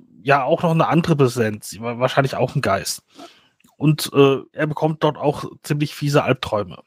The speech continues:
Er gerät auch als, äh, Zeuge in einem Sorgerechtsstreit, äh, zwischen der jungen Matty und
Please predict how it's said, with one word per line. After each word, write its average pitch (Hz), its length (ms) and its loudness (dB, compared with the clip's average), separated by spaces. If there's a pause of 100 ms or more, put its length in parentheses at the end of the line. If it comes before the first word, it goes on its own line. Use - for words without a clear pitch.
(240)
Er 127 140 2
gerät 131 340 4
auch 156 240 2
als, - 440 -6
äh, 123 200 0 (640)
Zeuge 196 400 4
in 151 100 -4
einem 143 280 -2
Sorgerechtsstreit, 175 1300 0
äh, 139 240 4 (340)
zwischen 151 460 -4
der 135 320 6
jungen 139 640 0
Matty 214 400 0
und - 500 -6